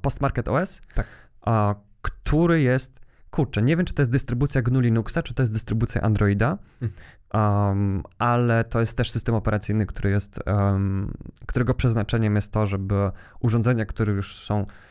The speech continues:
Speaker 1: stare, które się już zużyły, żeby mogły nadal działać,
Speaker 2: I
Speaker 1: działać
Speaker 2: jeszcze jest
Speaker 1: sprawnie.
Speaker 2: Ubuntu Touch, e, które też, e,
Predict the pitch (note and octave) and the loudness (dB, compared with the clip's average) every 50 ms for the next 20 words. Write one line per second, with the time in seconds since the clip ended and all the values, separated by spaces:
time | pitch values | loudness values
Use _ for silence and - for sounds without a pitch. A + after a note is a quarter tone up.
0 | _ _ - - - - - B2+ C3+ C#3+ D3 A#2 - - A2+ G#2 - B2+ A#2 A2 | _ _ -4 -2 -2 0 2 2 2 2 0 -2 -4 -6 -6 -6 -4 -4 -4 -2
1 | - - - - C#3 A#2+ A2+ A2+ C3 C#3 C3+ D3+ E3 E3+ F3 F3 - - - - | -4 -4 -2 0 0 2 2 2 2 4 4 2 2 0 -2 -4 -8 -16 -12 -6
2 | G#2+ A2+ A#2 A2+ A#2 A2+ A#2 A#2 G#2+ A2+ A2 G#2+ A2 G2 G2+ G2+ G2 G#2 G#2 G2+ | -4 -2 0 0 0 0 0 0 0 0 0 0 0 0 -2 -2 0 0 0 2
3 | G2 G2 F#2+ - - - - - - B2 C3 B2+ A2+ - - B2+ B2+ B2 A#2 F#2+ | 2 0 -2 -4 -6 -12 -8 -4 0 2 2 2 2 0 0 0 2 2 2 0
4 | G2 G2+ - B2+ G#2+ A#2+ A#2 B2 A#2 - B2 A#2+ B2 B2 C3+ - - - - - | -2 -2 -2 -2 0 2 2 0 0 -2 -2 0 0 0 -2 -2 -6 -10 -12 -14
5 | - - - - - - - A2 A2 A2 G#2+ G#2+ G#2+ A2 G#2+ G#2+ A2 G#2+ A2 - | -14 -18 -20 -20 -14 -8 -6 -4 -4 -2 -2 -2 -2 -2 -2 -2 -4 -4 -6 -8
6 | - - A2+ A2 A2 A2 G#2+ G#2+ A2 G#2+ - - - A#2+ A2+ A2 - - - - | -8 -4 -2 0 0 2 2 0 0 -2 -4 -4 -2 -2 0 0 -2 -6 -12 -10
7 | - - | -6 -4